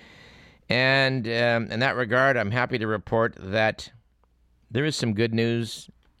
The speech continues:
out of Africa regarding elephants, finally. According to the New York Times, Chad's Zakuma National Park is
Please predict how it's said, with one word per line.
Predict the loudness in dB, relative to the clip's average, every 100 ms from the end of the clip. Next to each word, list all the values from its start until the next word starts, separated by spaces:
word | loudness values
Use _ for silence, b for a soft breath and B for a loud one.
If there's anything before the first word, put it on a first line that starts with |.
| -4
out | -2
of | 0
Africa | -2 -2 -4 -4 -4 -4
regarding | -4 -2 -2 -4 -6
elephants, | -6 -6 -8 -12 -12 -16 -8
finally. | -4 -4 -6 -12 -16 _ _ b b
According | -2 0
to | 0
the |
New | 0 0
York | -2 -4
Times, | -4 -2 -2 -4 -6 -12 -8
Chad's | -2 0 0 -2 -4 -10 -14 _ -6
Zakuma | -4 -2 -2 0 0
National | 0 -2 -2 -4 -4
Park | -2 0 0 -4
is | -14 -14 -16